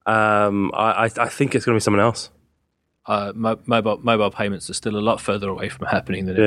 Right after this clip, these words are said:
Speaker 2: everyone thinks.
Speaker 1: Yeah.
Speaker 2: And there's no need to, it, well, it depends which market you're in, 'cause there's huge differences.
Speaker 1: But, uh, by the way, I'm loving contactless.
Speaker 2: No,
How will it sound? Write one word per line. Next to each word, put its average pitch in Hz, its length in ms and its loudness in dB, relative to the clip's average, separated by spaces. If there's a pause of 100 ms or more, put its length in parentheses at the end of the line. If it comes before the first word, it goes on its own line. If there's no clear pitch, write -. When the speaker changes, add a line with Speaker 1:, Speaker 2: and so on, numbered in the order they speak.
Speaker 2:
everyone 95 200 2
thinks. - 460 -8
Speaker 1:
Yeah. 101 160 2
Speaker 2:
And 110 160 -2
there's 104 180 -2
no 113 140 2
need 110 300 0
to, - 240 -10
it, - 260 -14
well, 104 140 -4
it 101 40 -10
depends 120 280 0
which 104 100 -6
market 113 340 2
you're 85 140 -4
in, 95 180 -4
'cause 95 140 -8
there's 85 180 -6
huge 107 220 4
differences. 90 560 -4
Speaker 1:
But, 139 160 2
uh, 135 200 2
by 151 160 0
the 143 40 0
way, 135 100 2
I'm 104 120 0
loving 113 180 -2
contactless. - 720 -4 (840)
Speaker 2:
No, 92 140 -10